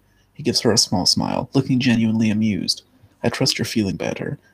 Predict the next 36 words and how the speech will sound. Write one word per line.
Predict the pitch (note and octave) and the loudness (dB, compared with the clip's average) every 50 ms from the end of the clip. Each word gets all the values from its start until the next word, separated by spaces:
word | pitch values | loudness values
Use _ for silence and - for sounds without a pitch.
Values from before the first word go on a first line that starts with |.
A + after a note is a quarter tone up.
| - - | -2 0
Anastasia | C#3+ C#3 C3+ - - C3+ C#3+ D3 - A2+ | 0 0 0 0 0 0 0 0 0 0
said | - - - A#2 B2 | 2 2 2 2 2
you | C3+ A2+ | 2 2
were | G#2+ A#2+ | 2 2
unwell | B2 C3+ A#2+ - B2+ B2+ B2+ A#2+ | 2 2 0 0 0 0 0 0
last | - - - - - | 0 0 0 0 0
week." | - B1 - - - - - _ _ _ _ _ _ _ _ _ _ - | 0 -4 -4 -4 -8 -14 -20 _ _ _ _ _ _ _ _ _ _ -8
"I'm | C3+ C3+ C#3 | -6 -6 -6
fine, | - - D#3 D#3+ D#3 A#2+ G2+ | -2 0 0 2 2 2 0
thank | - - A#2 C3+ D#3 - | 0 -2 -2 -2 -2 -4
you, | - | -6
Mister | - - - - - | -4 -4 -4 -4 -4
Gray." | - - - - - - - - - | -4 -2 -2 -4 -4 -6 -10 -12 -8
She | - - G#2+ | -4 -2 -2
shakes | - - - - - | 0 0 -2 -2 -2
his | D2 - | -4 -4
hand | - - - - | -2 -4 -4 -4
firmly | - - F2 - - - - - | -4 -4 -4 -4 -4 -6 -10 -8
without | - C3+ - - - | -8 -8 -8 -6 -6
batting | - C2 - - - - | -6 -6 -4 -6 -6 -8
an | - - | -10 -10
eyelid. | - - - - - F2+ - - _ _ _ _ _ _ _ _ _ _ _ _ _ - | -8 -10 -8 -8 -8 -8 -10 -12 _ _ _ _ _ _ _ _ _ _ _ _ _ -6
"I | G#2 | -4
remind | - - - A#2 C3+ C#3+ | -2 -2 0 0 0 0
myself | D3 C3 - - - - - | 0 0 0 0 0 -2 -4
that | - - | -8 -8
Kate | - - C#3 A2+ - | -4 -2 -2 -2 -2
has | - C3+ | -4 -6
been | - G#2 A2 | -2 -2 -2
to | - - | -2 -4
the | - A#2 | -8 -10
best | - - - - C3 - - - | -6 -4 0 0 0 0 0 -2
private | - - A#2 B2+ - G#2+ | -2 0 0 0 0 0
schools | - - - - - - - | 0 0 0 0 -2 0 0
in | A#2 A#2 A2 | 0 0 0
Washington. | G2+ - - - B2 - - - - - | 0 0 0 0 -2 -2 -4 -6 -12 -16